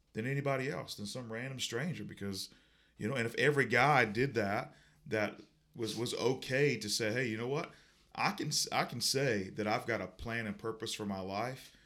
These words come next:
um, in terms of what Jesus wants, and still say, 'I don't have all the Bible answers.'"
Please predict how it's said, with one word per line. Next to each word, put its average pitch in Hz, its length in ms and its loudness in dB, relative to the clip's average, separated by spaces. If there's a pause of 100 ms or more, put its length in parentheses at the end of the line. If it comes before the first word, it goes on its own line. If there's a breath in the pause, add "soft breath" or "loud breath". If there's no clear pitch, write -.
(500 soft breath)
um, 101 240 -4
in 101 140 -4
terms 113 340 -4
of 98 120 -4
what 98 160 -2
Jesus 110 460 -2
wants, 107 520 -2 (340 loud breath)
and 170 420 4
still 139 300 2
say, 127 540 2
'I 117 120 2
don't 139 120 0
have 117 160 -2
all 104 100 0
the 98 60 -4
Bible 101 340 0
answers.'" 104 400 -10